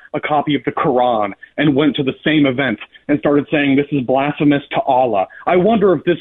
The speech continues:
story would have happened. Or no, it has to be this particular instance. This has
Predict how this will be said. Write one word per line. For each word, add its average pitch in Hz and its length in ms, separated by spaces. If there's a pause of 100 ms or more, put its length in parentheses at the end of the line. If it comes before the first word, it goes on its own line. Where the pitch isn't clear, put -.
story 156 320
would 131 160
have 127 120
happened. 120 460
Or 170 200
no, 147 400
it 160 140
has 170 280 (140)
to 170 80
be 165 320 (240)
this 165 240
particular 160 720 (380)
instance. 127 520
This 175 180
has 175 200